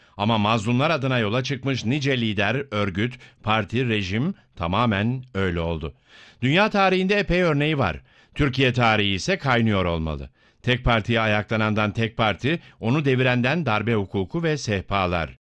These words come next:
Darben idamlarına karşı durandan yeni darbede idamcı olmak.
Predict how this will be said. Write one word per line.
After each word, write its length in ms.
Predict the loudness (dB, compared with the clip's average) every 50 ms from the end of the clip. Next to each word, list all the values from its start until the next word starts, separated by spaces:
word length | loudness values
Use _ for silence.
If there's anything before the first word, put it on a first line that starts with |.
| -6 -2
Darben 440 | 0 2 2 2 2 2 0 0 0
idamlarına 800 | 0 -2 -2 0 0 0 0 0 0 0 0 0 0 -2 -2 -2
karşı 460 | -2 0 0 0 0 -2 -4 -4 -2
durandan 580 | 0 0 0 2 2 0 0 0 0 0 -2 -2
yeni 300 | -2 -2 -2 -2 0 0
darbede 500 | 0 0 0 0 0 0 0 0 -2 0
idamcı 500 | -2 0 0 2 2 2 0 0 0 -2
olmak. 520 | -2 -2 -4 -8 -10 -14 _ _ _ _